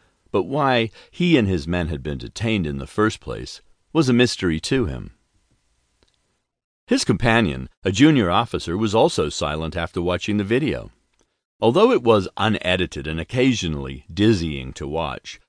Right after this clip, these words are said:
the missing T V crew obviously had found something unexpected in the trans-Antarctic mountains. Neville found it almost impossible to believe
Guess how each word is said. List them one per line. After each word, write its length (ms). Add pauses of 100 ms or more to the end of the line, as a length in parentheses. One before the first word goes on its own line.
(120)
the 100
missing 320
T 180
V 200
crew 300
obviously 680
had 120
found 320
something 720
unexpected 840 (240)
in 100
the 80
trans-Antarctic 1080
mountains. 800 (580)
Neville 380
found 320
it 140
almost 560
impossible 580
to 140
believe 580